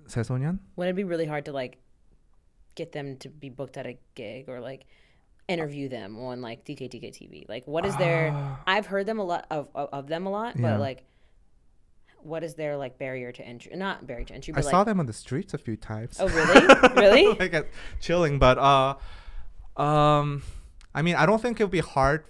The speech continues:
Speaker 1: for us to get Seo Soon-yeon,
Speaker 2: Mm-hmm.
Speaker 1: uh, on, on our channel. The thing is, like, the, the interest in Korean indie is pretty low internationally as well, I feel. There's, like, only a few artists that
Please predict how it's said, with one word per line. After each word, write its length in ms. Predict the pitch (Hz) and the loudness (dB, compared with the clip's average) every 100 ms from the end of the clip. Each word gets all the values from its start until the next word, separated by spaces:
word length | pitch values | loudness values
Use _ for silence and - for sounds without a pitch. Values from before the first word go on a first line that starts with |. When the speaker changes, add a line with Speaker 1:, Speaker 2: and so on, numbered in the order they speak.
| - | -6
Speaker 1:
for 340 | 139 131 120 - | 0 2 0 -2
us 180 | 113 | -6
to 120 | - 117 | -6 -6
get 180 | 117 | -6
Seo 180 | 110 127 | -4 -6
Soon-yeon, 380 | 147 147 160 180 | -6 -6 -6 -8
Speaker 2:
Mm-hmm. 260 | - 160 156 | -12 -12 -8
Speaker 1:
uh, 440 | 113 107 104 101 - | -4 -4 -4 -6 -4
on, 280 | 101 104 101 - | -4 -4 -6 -10
on 200 | 98 101 | -8 -4
our 100 | 101 | -4
channel. 500 | 98 - 104 104 120 - - - - - - - - | -6 -8 -8 -6 -10 -14 -20 -20 -20 -20 -20 -20 -10
The 60 | 131 | -4
thing 220 | 180 196 | 0 2
is, 160 | 190 190 | 2 2
like, 240 | 139 135 - - - - - - - - - - | -2 -2 -10 -18 -18 -20 -20 -20 -18 -18 -16 -8
the, 280 | 135 127 120 | -2 0 0
the 140 | - | -4
interest 440 | 127 151 165 151 - | -4 -4 -4 -4 -6
in 160 | 123 | -8
Korean 320 | 117 131 120 110 | -6 -6 -4 -4
indie 560 | 107 110 123 135 143 | -4 -4 -6 -8 -8
is 400 | 110 104 - - _ _ _ _ | -8 -8 -10 -20 _ _ _ _
pretty 220 | - 135 | -6 -2
low 340 | 110 95 104 113 | -2 0 -2 -4
internationally 720 | 107 - 98 95 98 113 110 | -6 -6 -6 -6 -6 -8 -8
as 180 | 104 98 | -8 -10
well, 140 | 98 | -10
I 100 | 98 | -10
feel. 360 | 110 127 127 139 - | -12 -10 -10 -12 -8
There's, 160 | 127 135 | -4 0
like, 160 | 165 | 2
only 280 | 175 151 170 | 2 2 2
a 60 | 147 | -2
few 280 | - 165 | -2 0
artists 500 | 156 117 123 143 - - _ _ - - - | 2 2 2 -2 -6 -20 _ _ -20 -14 -4
that 200 | 120 | -4